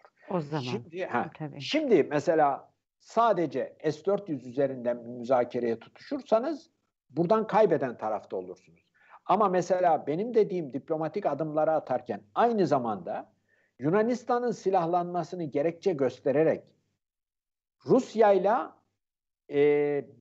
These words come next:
Speaker 2: birlikte üretilmek üzere yeni S dört yüzler anlaşmasını yapma görüşmeleri yaparsanız, bakın bunu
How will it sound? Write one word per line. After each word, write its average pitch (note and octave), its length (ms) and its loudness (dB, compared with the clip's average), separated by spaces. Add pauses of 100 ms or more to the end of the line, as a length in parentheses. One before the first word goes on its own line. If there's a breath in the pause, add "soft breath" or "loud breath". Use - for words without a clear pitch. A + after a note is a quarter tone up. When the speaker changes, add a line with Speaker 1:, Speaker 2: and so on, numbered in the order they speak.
Speaker 2:
birlikte G#3 640 2
üretilmek G#3+ 880 -2
üzere E3+ 380 2
yeni F#3+ 520 -2
S - 220 -14
dört G#3 300 0
yüzler F3+ 360 0
anlaşmasını D#3+ 840 -6
yapma D3+ 720 0
görüşmeleri C3+ 600 2
yaparsanız, C3 840 0 (800)
bakın G#2 340 -2 (480)
bunu D#3+ 380 -2